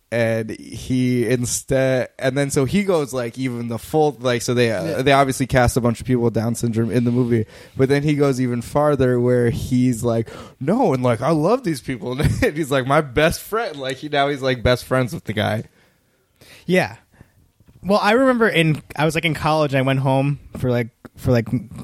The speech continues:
Speaker 2: winter break or something, and I was like, "Mom, what are, what are you doing t-, uh, tonight?" And she's like, "Oh, I'm taking all the guy, the people from the home to see a movie. It's called The Ringer."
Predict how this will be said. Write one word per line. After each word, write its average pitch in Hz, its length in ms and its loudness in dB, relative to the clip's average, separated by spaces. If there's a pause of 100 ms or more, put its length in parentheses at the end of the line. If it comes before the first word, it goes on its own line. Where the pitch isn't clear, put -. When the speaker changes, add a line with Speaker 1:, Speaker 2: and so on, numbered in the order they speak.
Speaker 2:
winter 143 300 2
break 131 260 2
or 143 60 6
something, 151 260 0
and 143 100 4
I 131 80 4
was 123 120 2
like, 117 120 0
"Mom, 147 300 2
what 131 100 4
are, 131 120 2
what 131 140 -2
are 135 40 2
you 131 100 2
doing 139 380 2 (880)
t-, - 200 -12
uh, 120 280 2
tonight?" 117 360 -2
And 101 140 -10
she's 131 160 -8
like, 120 320 -8
"Oh, 214 120 2
I'm 170 120 0
taking 190 340 2
all 185 120 2
the 165 80 -2
guy, 160 340 -2
the 151 160 -4
people 165 300 -4
from 156 180 -6
the 147 60 -4
home 165 300 -2
to 139 120 -14
see - 200 -6
a 151 40 2
movie. 156 440 2 (200)
It's - 100 -8
called 180 280 0
The 160 80 4
Ringer." 170 460 0